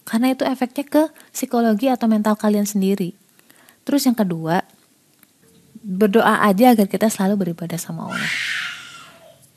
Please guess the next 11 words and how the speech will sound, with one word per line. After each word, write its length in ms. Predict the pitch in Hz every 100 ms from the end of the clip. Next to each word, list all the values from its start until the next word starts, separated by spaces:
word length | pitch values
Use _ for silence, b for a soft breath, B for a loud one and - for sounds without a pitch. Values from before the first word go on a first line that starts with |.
| _ _ _ _ _ _ _ _ _ _ - -
So, 160 | - 185
apapun 340 | 180 185 196
masalahnya, 960 | 185 180 180 185 180 180 180 185 220 233 B B B B B B
jangan 240 | - 214 220
lupa 240 | 220 240
berdoa 360 | 208 190 196 208
sama 240 | 214 202
Allah 320 | 196 190 208 220
agar 160 | 190
dikuatkan. 800 | 180 - 180 165 - 165 165 208 - _ _ _ _ _ b b b b _ _ _ _ -
Karena 460 | 180 175 220 254